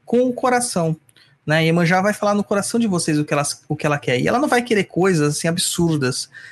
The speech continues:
Ela vai querer coisas simples. E principalmente que vocês comunguem entre vocês. E eu tenho o pezinho, né, puxando aqui pro meu lado, porque meu juntó é Iemanjá, né?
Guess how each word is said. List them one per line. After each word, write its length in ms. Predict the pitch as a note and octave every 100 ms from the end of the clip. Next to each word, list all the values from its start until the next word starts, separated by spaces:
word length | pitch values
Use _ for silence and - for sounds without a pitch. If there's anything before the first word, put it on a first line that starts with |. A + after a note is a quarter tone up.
| -
Ela 100 | C#3+
vai 100 | D#3
querer 160 | F3 F#3+
coisas 260 | G3 G#3 G3+
simples. 680 | - F3 E3 - - - - _ _ -
E 60 | C#3+
principalmente 800 | G#3+ - A3+ G3 F#3+ A3+ - -
que 120 | F#3
vocês 360 | F#3 - F#3
comunguem 680 | - A#3+ G#3 G3+ F#3+ G3 F#3+
entre 220 | F#3+ G3
vocês. 500 | G3+ A3 C#3+ C3 -
E 80 | -
eu 120 | D4+
tenho 360 | - A3 A3+ G3
o 80 | D#3
pezinho, 440 | E3 C#3+ D3+ D#3+
né, 360 | D3+ D3+ C3 C#3 - _ _ - - _ _
puxando 340 | D#3 - D3+
aqui 140 | C#3+ C#3+
pro 120 | D3
meu 100 | C#3+
lado, 220 | C3+ F3+
porque 680 | G3+ G3+ - F3+ F3+ D#3+ C#3+
meu 180 | C#3 D#3
juntó 400 | D3+ E3 D3+ D3+
é 80 | E3+
Iemanjá, 500 | F3+ G#3 F#3+ C#3+ B2+
né? 240 | C3 D3+